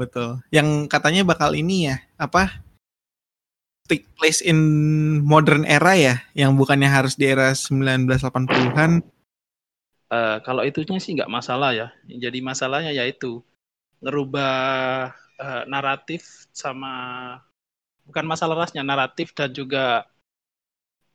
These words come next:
Speaker 2: eh, seksualitas dari seorang Morpheus.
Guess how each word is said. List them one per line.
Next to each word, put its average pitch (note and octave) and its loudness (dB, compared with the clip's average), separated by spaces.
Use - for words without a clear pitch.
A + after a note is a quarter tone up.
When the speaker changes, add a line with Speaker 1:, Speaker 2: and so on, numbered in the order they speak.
Speaker 2:
eh, A#2+ 0
seksualitas C3+ -4
dari C3 -6
seorang C3+ -2
Morpheus. C#3+ -4